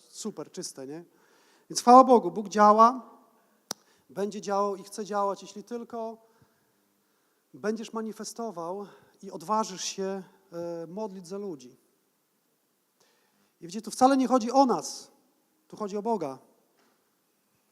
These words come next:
Tu wcale nie chodzi o nasz wstyd, tu wcale nie chodzi o, e, e, o to, co ty czujesz, ale chodzi o to, co Bóg może zrobić dla tych ludzi.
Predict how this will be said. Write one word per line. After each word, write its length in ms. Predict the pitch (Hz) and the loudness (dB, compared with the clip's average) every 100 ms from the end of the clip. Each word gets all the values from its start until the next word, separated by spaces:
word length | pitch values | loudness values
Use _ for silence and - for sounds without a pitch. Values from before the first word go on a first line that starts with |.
| _ | _
Tu 80 | - | -20
wcale 220 | - 269 | -6 -4
nie 100 | 277 | -4
chodzi 220 | 247 277 269 | -4 -4 -2
o 60 | |
nasz 160 | 254 226 | -2 -2
wstyd, 480 | - - 277 - - | -4 -4 -6 -8 -18
tu 80 | - | -18
wcale 300 | - 254 269 | -14 -10 -8
nie 120 | 262 | -8
chodzi 320 | - 277 254 | -6 -8 -6
o, 260 | 269 269 262 - - _ _ _ _ - | -2 -2 -4 -12 -20 _ _ _ _ -18
e, 40 | |
e, 120 | 113 - _ 101 98 _ _ 208 - | -16 -16 _ -16 -18 _ _ -20 -10
o 80 | |
to, 100 | 247 | -6
co 100 | 269 | -6
ty 100 | 269 | -6
czujesz, 680 | 262 302 339 214 151 - - _ _ - | -6 -2 -2 -2 -6 -14 -18 _ _ -16
ale 120 | 190 | -12
chodzi 220 | 226 202 | -12 -10
o 60 | 214 | -10
to, 100 | 208 | -10
co 120 | 202 | -12
Bóg 200 | 220 226 | -12 -8
może 180 | 190 165 | -8 -8
zrobić 240 | 170 151 | -12 -12
dla 80 | 143 | -18
tych 160 | 147 | -20
ludzi. 280 | 143 135 135 | -20 -20 -20